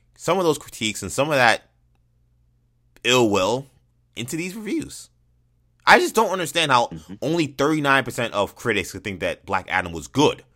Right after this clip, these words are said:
Speaker 1: It's not even saying that it's great or,
Speaker 2: Yeah, just
Speaker 1: uh,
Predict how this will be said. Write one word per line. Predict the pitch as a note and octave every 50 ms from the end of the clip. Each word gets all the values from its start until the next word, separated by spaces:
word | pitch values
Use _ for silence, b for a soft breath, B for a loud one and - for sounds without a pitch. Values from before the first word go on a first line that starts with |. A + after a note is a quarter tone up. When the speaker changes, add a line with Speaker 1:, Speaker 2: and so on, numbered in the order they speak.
| _ _ _ -
Speaker 1:
It's | C3+ E3
not | A3 A3+
even | A3+ G#3 -
saying | F#3+ F#3+ F#3+ F3+ E3
that | D#3+ C#3+ C#3
it's | C3 B2+ - - - b b b b b b b _
great | - A#2+ C3 D#3+ F#3+ G3 G3 F3+ - _ -
or, | B2 B2 A#2 G#2+ G2 F2+ -
Speaker 2:
Yeah, | - G#2
just | E2+ A#2+ B2+ - -
Speaker 1:
uh, | G#2+ G2+